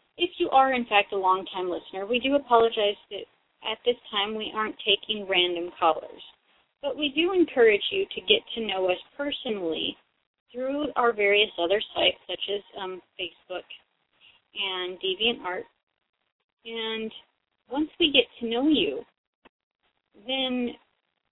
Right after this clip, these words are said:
there may come a time that we invite you to be on the show, or that you can send us an email, and we can set up a show where you, you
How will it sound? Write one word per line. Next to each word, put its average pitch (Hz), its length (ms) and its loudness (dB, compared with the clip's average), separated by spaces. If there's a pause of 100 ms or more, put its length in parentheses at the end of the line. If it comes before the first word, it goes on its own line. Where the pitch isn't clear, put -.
(220)
there 254 140 -6
may 247 260 -2
come 294 160 2
a 202 140 -10
time 196 220 -4
that - 120 -10
we 233 200 2
invite 233 440 2
you 208 260 0
to 175 100 -12
be 180 180 0
on 170 160 -2
the 170 80 -8 (120)
show, 180 280 2
or 202 180 2
that 202 140 -4
you 214 200 -8
can 208 180 -16
send 185 180 -6
us 175 60 -6 (120)
an - 60 -20 (100)
email, 165 480 2 (1200)
and 220 520 -6 (540)
we 214 160 -8
can 220 220 -8
set 240 140 6
up 339 180 4
a 277 60 -2 (100)
show 151 260 0
where 202 180 2
you, 180 360 -2 (220)
you 196 180 -14